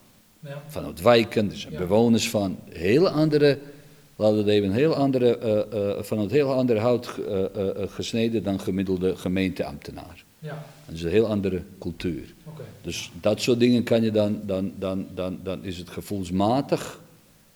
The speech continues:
Speaker 2: eh, zijn eigenlijk, ongeacht vanuit welke partij komen, die, eh, die wil hetzelfde voor,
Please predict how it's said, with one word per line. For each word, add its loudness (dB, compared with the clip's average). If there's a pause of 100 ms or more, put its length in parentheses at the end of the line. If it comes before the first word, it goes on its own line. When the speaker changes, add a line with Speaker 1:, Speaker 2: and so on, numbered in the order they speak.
(220)
Speaker 2:
eh, -2
zijn -4
eigenlijk, -2 (840)
ongeacht 0
vanuit -2
welke 0
partij 0
komen, -6 (1080)
die, -2 (160)
eh, -2 (360)
die -2
wil 4
hetzelfde 4
voor, -2